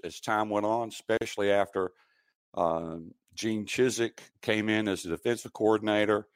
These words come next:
um, he began to use tempo more selectively and only use it at certain times. Um, I think probably Phil Longo is going to be,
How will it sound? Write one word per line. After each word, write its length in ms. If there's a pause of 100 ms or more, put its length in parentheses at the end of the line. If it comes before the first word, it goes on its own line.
(680)
um, 280 (100)
he 480 (160)
began 400
to 60
use 360
tempo 440
more 260
selectively 1040 (580)
and 260
only 340
use 360
it 240
at 160
certain 340
times. 680 (760)
Um, 420 (220)
I 120
think 400 (180)
probably 600
Phil 300
Longo 520
is 220
going 380
to 120
be, 500